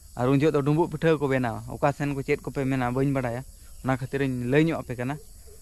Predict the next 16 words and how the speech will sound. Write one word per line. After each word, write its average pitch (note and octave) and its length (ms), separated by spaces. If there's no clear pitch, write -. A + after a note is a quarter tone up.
ᱟᱨ B2 120
ᱟᱹᱞᱤᱧ F#3 260
ᱜᱮ G3+ 100
ᱱᱤᱭᱟᱹ F#3+ 200
ᱥᱮᱨᱢᱟ E3+ 280
ᱫᱚ E3 80
ᱱᱟᱦᱟᱜ E3 200
ᱱᱚᱰᱮ C3+ 220
ᱫᱚᱞᱤᱧ C#3+ 300
ᱛᱷᱩᱢ E3 240
ᱛᱷᱟᱨᱮᱜᱼᱟ C3+ 340
ᱱᱟᱦᱟᱜ᱾ B2 180
ᱱᱮᱜᱼᱮ F#3 280
ᱱᱮᱜ G3 160
ᱛᱮ G#3 140
ᱛᱟᱵᱚᱱ G#3 280